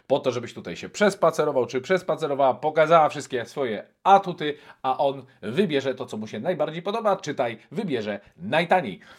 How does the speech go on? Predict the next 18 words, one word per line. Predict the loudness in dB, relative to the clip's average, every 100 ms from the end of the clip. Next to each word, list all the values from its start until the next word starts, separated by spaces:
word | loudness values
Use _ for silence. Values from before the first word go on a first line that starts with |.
| _ _
Jak | -10 -4 -4 -2
sobie | -2 -2
z |
takimi | -2 -6 -8
klientami | -8 -8 -6 -4
radzić? | -2 -4 -6 -18 -16
Zacznijmy | 0 0 0 -4 -2
w | 0
ogóle | 2
od | 0 0
podstaw. | 0 0 -2 -10 -10 _
Zanim | 2 4 4 2
pokażę | -2 2 2 2 -2
Ci | -8 -12 -10
całą, | -6 -2 -2 -2 -6 -16 _ _
e, | -10 -10 -12
w | -16
scenkach, | -12 -4 -2 -2 -4 -8 -10